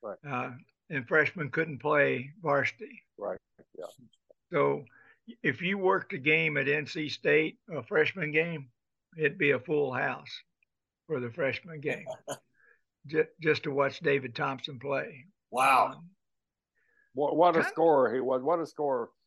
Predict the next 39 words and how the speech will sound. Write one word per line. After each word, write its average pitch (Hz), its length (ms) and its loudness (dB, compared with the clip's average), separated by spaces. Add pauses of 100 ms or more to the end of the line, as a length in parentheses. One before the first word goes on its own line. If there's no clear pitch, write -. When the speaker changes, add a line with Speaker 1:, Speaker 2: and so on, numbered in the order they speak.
(140)
Speaker 1:
So 156 100 -2
you 190 200 0
started 180 460 2
the 147 60 -6
year 170 180 2
before 147 400 -4
that. 156 280 2
So 139 280 -4 (460)
that 190 280 6
year, 175 580 2
N-, 156 180 -10
North 190 280 4
Carolina 170 540 4
State 151 300 -2
really, 160 640 2
you 156 100 -6
know, 143 220 0
Jim 160 320 2
Valvano's 151 800 4 (100)
big 147 280 0
year 131 420 0
that, 110 300 -6
that 104 160 -4 (120)
year. 101 300 -10 (720)
What, 190 340 2
what 208 200 2
kind 196 260 0
of 180 60 -4
interaction 151 640 0
did 131 200 -6
you 135 140 -2
have 139 260 2
with, 123 300 -2
with 123 220 -4
Coach 131 300 -2
V 117 380 -4
there? 107 260 -4
What, 131 260 -2
what, 151 160 0